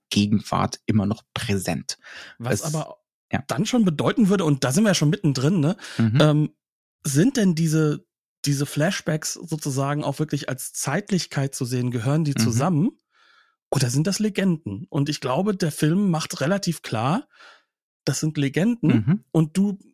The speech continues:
Speaker 2: ziehst diese Bezüge aus dem Jetzt, ne?
Speaker 1: Ja.
Speaker 2: Mit, äh, Ana Maria de Acuña, mit dem de Acuña und was weiß ich.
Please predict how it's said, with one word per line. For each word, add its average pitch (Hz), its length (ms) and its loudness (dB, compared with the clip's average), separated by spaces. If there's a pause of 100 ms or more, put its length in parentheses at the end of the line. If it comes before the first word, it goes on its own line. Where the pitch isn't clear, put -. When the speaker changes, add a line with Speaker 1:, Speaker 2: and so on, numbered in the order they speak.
(140)
Speaker 2:
ziehst 254 340 -2
diese 170 160 -4
Bezüge 202 480 -4
aus 151 180 -4
dem 123 160 -6
Jetzt, - 540 -8 (220)
ne? 160 220 0 (420)
Speaker 1:
Ja. 127 220 0
Speaker 2:
Mit, 160 360 -2
äh, 147 220 0 (100)
Ana 127 240 -2
Maria 165 460 -2
de 170 280 -4
Acuña, 202 560 0
mit 139 240 -2
dem 120 160 -4
de 127 140 -2
Acuña 202 460 -2
und 147 180 -2
was 147 140 -2
weiß 110 180 -4
ich. 175 180 -4